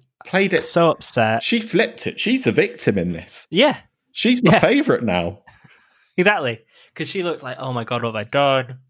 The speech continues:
Speaker 2: You know, and I just, at this point, I thought, "Dave," I said to Jess on the pod, I was like, I said to her, I was like, "I'm probably gonna say this to her," I was like,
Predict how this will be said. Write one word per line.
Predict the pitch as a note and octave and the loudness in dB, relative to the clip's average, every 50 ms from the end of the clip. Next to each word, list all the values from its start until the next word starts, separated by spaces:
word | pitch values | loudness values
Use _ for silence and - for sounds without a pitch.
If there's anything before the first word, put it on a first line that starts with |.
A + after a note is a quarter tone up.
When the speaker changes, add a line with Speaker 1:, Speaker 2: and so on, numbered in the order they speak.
| _ _ _ _ _ _ _ _ _ _ _ _ _ _ - _ - - _ - - _ _ _ | _ _ _ _ _ _ _ _ _ _ _ _ _ _ -20 _ -20 -20 _ -20 -20 _ _ _
Speaker 2:
You | C3+ A#2+ | -6 -4
know, | A#2 A#2 A#2 A#2 | -4 -2 -2 0
and | B2 C3+ | 2 2
I | C#3+ | 2
just, | D3 E3+ - - | 2 0 -2 -2
at | F3 | 0
this | E3+ G3 F#3 - | 0 0 0 0
point, | - - C#3 C3 - | 0 2 2 2 2
I | A2+ | 0
thought, | - - B2 A2 - - _ _ _ _ - - - | -2 0 -2 -2 -2 -6 _ _ _ _ -20 -8 -4
"Dave," | C3 B2 A#2+ A#2+ A#2 A#2 - - _ _ _ _ _ _ _ _ _ _ _ _ _ _ _ _ - - - - - - _ _ _ _ _ _ _ _ _ _ _ _ - | 0 0 2 0 0 -4 -8 -16 _ _ _ _ _ _ _ _ _ _ _ _ _ _ _ _ -20 -20 -20 -20 -20 -20 _ _ _ _ _ _ _ _ _ _ _ _ -2
I | C3 A2+ | 0 0
said | - - D3 C3+ C3 B2+ - - - _ _ _ _ - | 2 2 2 2 2 -2 -10 -20 -20 _ _ _ _ -6
to | - B2 | -6 -4
Jess | - A#2+ G#2+ - - | -2 -2 -4 -4 -6
on | A2 | -8
the | G#2 | -6
pod, | - A2+ A2 | -2 -2 0
I | A2 | 0
was | A2 A2+ B2+ | 0 -2 -2
like, | G#2+ A2 - - _ _ _ _ _ _ _ _ _ _ - | -4 -4 -4 -8 _ _ _ _ _ _ _ _ _ _ -8
I | A2+ | -6
said | - - A2+ - | -4 -4 -4 -4
to | - - | -4 -4
her, | A2+ G#2+ | -2 -2
I | G#2 | -2
was | G#2+ A2 A2+ | -2 -2 -4
like, | G#2+ G#2+ - _ _ - | -6 -8 -8 _ _ -6
"I'm | A2+ B2+ - _ | -6 -6 -6 _
probably | _ - C#3+ C3+ | _ 2 2 4
gonna | A#2+ A2+ | 4 2
say | - - A#2 | 0 0 -2
this | A2 - | -2 -2
to | - | -4
her," | G#2+ | -8
I | G#2+ | -8
was | A2+ | -8
like, | G#2+ - | -10 -12